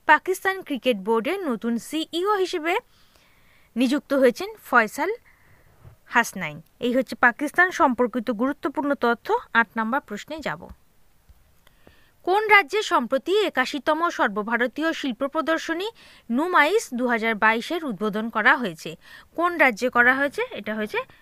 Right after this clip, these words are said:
তেলেঙ্গানা। অপশন বি। তেলেঙ্গানার রাজ্যপাল দুই জানুয়ারি দু হাজার বাইশ হায়দ্রাবাদের এক্সিবিশন সোসাইটির দ্বারা আয়োজিত একাশিতম সর্বভারতীয় শিল্প প্রদর্শনী নুমাইস দু হাজার বাইশের উদ্বোধন করেন।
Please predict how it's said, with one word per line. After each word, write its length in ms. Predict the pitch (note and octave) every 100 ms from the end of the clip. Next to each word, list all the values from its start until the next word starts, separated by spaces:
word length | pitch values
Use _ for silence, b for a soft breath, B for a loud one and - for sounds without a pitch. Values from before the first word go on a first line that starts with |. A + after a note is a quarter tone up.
| b
তেলেঙ্গানা। 560 | D#4+ D#4 G#3+ F#3 F3 - -
অপশন 400 | A3+ - C#4 G#3
বি। 180 | E3+ - b b b _
তেলেঙ্গানার 560 | D4 E4 F4+ F4+ F4+ D4+
রাজ্যপাল 540 | A3+ G3 A3+ C4+ F#4+
দুই 280 | B3 C#4 E4
জানুয়ারি 480 | B3+ A3 G#3+ A3 C#4+
দু 140 | B3+
হাজার 260 | A3+ G3+ G#3
বাইশ 460 | A3 G#3+ D#4+ - B B B
হায়দ্রাবাদের 720 | - B3+ G#3 A#3 A#3 D4 G4+ -
এক্সিবিশন 600 | B3 A3 D#4 E4+ F#4+ F4+
সোসাইটির 540 | C#4 A#3 G#3 F#3 A3+
দ্বারা 300 | G3 A#3 C4 -
আয়োজিত 540 | G#3 G3 F#3+ G3+ C4+ C#4 B B -
একাশিতম 760 | C#4+ F4 - F#4+ F4+ B3+ A#3+
সর্বভারতীয় 800 | - B3+ G3 G3 G#3 A#3+ - C4+
শিল্প 400 | C4+ D#4+ D4+ E4+
প্রদর্শনী 720 | E4 C#4+ G3+ G#3 A#3+ A3+ C4+ B B B
নুমাইস 480 | A3 C#4 D4 D#4 D#4+ G#3+
দু 120 | A#3+
হাজার 240 | G3+ G3+
বাইশের 480 | G3 G#3 A3+ - C#4+ A3
উদ্বোধন 460 | G3 F#3+ G3+ A#3+
করেন। 280 | C4 C4 E4+